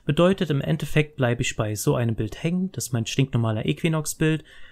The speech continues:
fokussiert auf die Ulti und der Team-Buff ist einfach nur nebenbei. Und ich kann euch das gerade mal zeigen. Der Stärke-Buff ist jetzt nicht phänomenal, aber dafür ist der Ver-, Energieverbrauch wirklich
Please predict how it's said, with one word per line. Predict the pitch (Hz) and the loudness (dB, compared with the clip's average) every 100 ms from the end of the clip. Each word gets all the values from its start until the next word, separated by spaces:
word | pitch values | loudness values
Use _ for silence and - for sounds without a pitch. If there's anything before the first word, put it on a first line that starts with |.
| - | -18
fokussiert | - 139 127 - 139 135 | -2 0 2 4 2 2
auf | - | -2
die | 135 | -2
Ulti | 147 175 180 165 170 | 2 2 0 -4 -4
und | 127 | -2
der | 113 - | -2 0
Team-Buff | 143 131 123 - | 2 2 2 -4
ist | - | -4
einfach | 135 120 117 | -4 -4 -4
nur | 110 | -4
nebenbei. | 110 107 107 139 190 240 _ _ _ _ _ _ _ - | -4 -4 0 2 2 -2 _ _ _ _ _ _ _ -4
Und | 165 170 170 - | 0 2 0 -2
ich | - | 2
kann | 143 | 4
euch | 127 | 4
das | 131 - | 2 0
gerade | 131 123 123 | 2 2 0
mal | 113 | 0
zeigen. | - 151 165 175 180 175 _ _ _ _ _ - | 2 2 2 -2 -4 -6 _ _ _ _ _ 2
Der | 135 127 | 4 4
Stärke-Buff | - 156 156 147 135 - | 4 6 6 2 2 2
ist | - | 0
jetzt | 123 - | -2 2
nicht | 143 - | 2 2
phänomenal, | 120 110 113 123 160 180 - | 2 2 0 2 0 -2 -2
aber | 123 | 2
dafür | 123 127 135 | 4 4 2
ist | - | 2
der | 127 | 0
Ver-, | - 127 131 - | 2 0 -2 -2
Energieverbrauch | 131 120 156 143 139 - 123 - | -2 2 0 2 0 0 2 4
wirklich | 117 123 120 - | 2 2 -4 -6